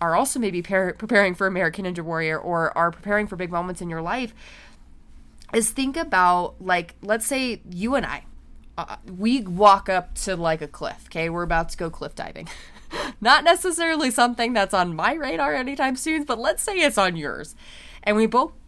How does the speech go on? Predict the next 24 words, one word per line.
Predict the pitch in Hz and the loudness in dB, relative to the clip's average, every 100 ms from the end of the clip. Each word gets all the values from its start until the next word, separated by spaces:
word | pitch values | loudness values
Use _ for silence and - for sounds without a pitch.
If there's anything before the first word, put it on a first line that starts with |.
| - | -16
walk | 196 202 - | 2 4 4
up | 196 - | 0 -6
to | 175 | -8
this | 156 | -8
cliff. | - - - - - - - - - - | -10 -12 -14 -18 -20 -20 -20 -20 -6 2
And | 202 196 180 - | 6 6 4 -2
I'm | 170 185 247 247 | 2 4 4 4
like, | 175 156 - - _ - | 0 0 -4 -20 _ -2
"Uh-uh, | 175 160 135 104 156 - - - | 2 2 2 -4 -8 -16 -20 -20
this, | 185 180 226 220 - | -4 0 0 0 -6
this | 202 170 196 185 | -10 -8 -6 -4
isn't | 185 170 | -4 -6
happening. | 160 185 202 220 208 226 240 - - | 0 2 2 0 -4 -6 -16 -12 -4
This | 208 - | -4 -4
isn't | 180 - 190 | -6 -4 -4
a | |
part | 165 175 175 | -6 -8 -8
of | 170 | -6
my | 156 | -6
journey. | 165 185 240 226 247 | -4 -2 0 -2 -4
Not | 254 185 147 - | -2 2 2 0
today, | 170 240 254 240 | 0 2 2 0
not | 170 - | 0 2
ever. | 233 226 220 226 | 0 0 0 0